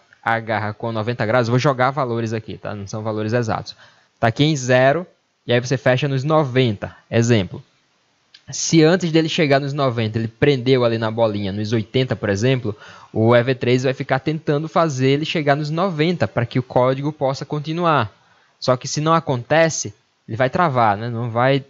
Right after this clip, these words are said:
deixar o código passar dali. Pelo menos, acredito que esteja acontecendo isso aqui. Existe uma forma de fazer assim, vá fechando até prender em alguma coisa. Prendeu, ele aumenta a tensão, você consegue perceber isso, lá nos blocos tem como fazer também.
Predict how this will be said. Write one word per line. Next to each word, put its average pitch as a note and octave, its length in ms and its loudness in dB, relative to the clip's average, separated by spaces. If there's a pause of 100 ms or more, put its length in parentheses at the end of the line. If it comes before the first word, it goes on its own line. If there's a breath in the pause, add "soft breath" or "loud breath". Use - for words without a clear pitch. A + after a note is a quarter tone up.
(140)
deixar B2 300 -4
o C3 80 -4
código B2 400 -2
passar B2 380 0
dali. B2 480 -2
Pelo A2 160 -4
menos, B2+ 400 -4 (400 loud breath)
acredito B2+ 520 -2
que - 60 -14
esteja C#3 300 -2
acontecendo C3+ 720 0
isso B2+ 260 0
aqui. A#2 340 -4 (400 soft breath)
Existe E3 340 0
uma G3+ 100 0
forma E3 320 0
de D3 80 -8
fazer B2 340 0
assim, F#3+ 320 0
vá C3+ 220 0
fechando E3+ 680 -2 (340 soft breath)
até C3 400 2
prender C#3+ 440 0
em C#3+ 60 -2
alguma C#3 280 -4
coisa. G#2+ 560 -4 (580)
Prendeu, A#2+ 420 2
ele C#3+ 120 4
aumenta B2 400 0
a - 20 -8
tensão, B2+ 400 -4
você C3+ 180 -4
consegue B2 360 -2
perceber A2+ 500 2
isso, B2 380 4
lá A#2 120 2
nos A#2+ 160 -2
blocos A2 360 0
tem A2+ 160 -4
como A#2+ 180 -8
fazer A#2+ 320 0
também. A2+ 340 -2